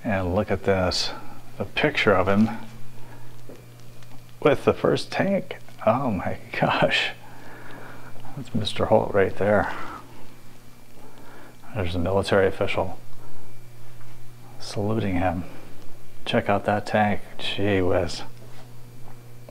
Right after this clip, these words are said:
I am so glad I stopped by the Hagen Museum. Um, the gentleman opened the door for me, knows this channel,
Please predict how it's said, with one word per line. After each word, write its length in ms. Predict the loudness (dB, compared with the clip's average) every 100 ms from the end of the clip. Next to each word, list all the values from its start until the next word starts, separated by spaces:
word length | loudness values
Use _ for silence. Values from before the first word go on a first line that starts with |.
| -12 -12 -10 -8 -6 -4 -4 -4 -4 4
I 100 | 8
am 100 | 8
so 220 | 8 8 10
glad 240 | 10 10
I 120 | 8
stopped 280 | 10 10 12
by 160 | 10 10
the 100 | 10
Hagen 280 | 8 8
Museum. 460 | 4 4 6 6 6
Um, 460 | 4 8 8 8 2
the 120 | 0 -2 -4 0
gentleman 340 | 8 8 10 10
opened 220 | 8 8
the 100 | 8
door 200 | 12 10
for 180 | 10 8
me, 280 | 8 6 4 0 -4 -4 -2 6
knows 260 | 8 8
this 220 | 4 2
channel, 480 | 4 6 8 8 4